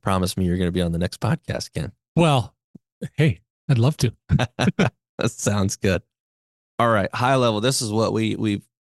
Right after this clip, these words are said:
Speaker 1: uh, learned today, covered today. Um,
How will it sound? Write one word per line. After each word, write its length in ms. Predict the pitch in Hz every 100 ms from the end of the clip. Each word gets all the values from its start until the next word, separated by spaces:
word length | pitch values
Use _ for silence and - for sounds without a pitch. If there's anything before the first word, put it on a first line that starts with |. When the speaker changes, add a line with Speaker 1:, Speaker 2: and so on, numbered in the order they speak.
| _
Speaker 1:
uh, 280 | 82 101 95 -
learned 380 | 110 113 104
today, 380 | 95 90 92 110 - -
covered 260 | 107 87 -
today. 280 | 80 76 - _ _ _ _ 98
Um, 400 | 95 82 80